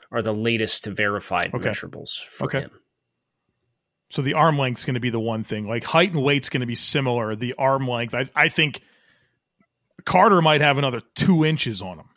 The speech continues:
Speaker 2: like, realistically. If Crosby's thirty-two and seven eighths, I mean, Carter's probably another two inches.
Speaker 1: Well, let, let me ask you this, too, because I, th-, I think this is an important follow-up to invoking the name Max Crosby.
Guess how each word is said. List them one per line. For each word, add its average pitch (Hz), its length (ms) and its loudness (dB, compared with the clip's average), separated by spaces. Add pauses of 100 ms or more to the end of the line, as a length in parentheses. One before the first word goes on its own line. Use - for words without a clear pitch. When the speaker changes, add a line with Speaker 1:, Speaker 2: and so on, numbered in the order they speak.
(140)
Speaker 2:
like, 113 140 -8 (380)
realistically. 127 800 0 (200)
If 139 120 -4
Crosby's 175 420 4
thirty-two 165 460 2
and 139 100 0
seven 131 280 0
eighths, 123 380 -2
I 127 140 -6
mean, 120 360 -6 (1040)
Carter's 143 400 2
probably 123 360 -2
another 117 240 -4
two 101 240 -10
inches. 90 340 -12 (480)
Speaker 1:
Well, 143 120 2
let, 139 280 2
let 147 120 4
me 143 120 6
ask 135 220 2
you 123 60 2
this, 110 240 2
too, 95 240 -2 (260)
because 110 720 0
I, 107 100 0
th-, 104 140 -4
I 120 80 0
think 113 180 -2
this 120 160 0
is 107 120 -2
an 104 100 0
important 98 460 -4
follow-up 107 480 2
to 92 240 -6 (180)
invoking 120 520 2
the 107 80 2
name 107 240 2
Max 101 280 0
Crosby. - 520 -2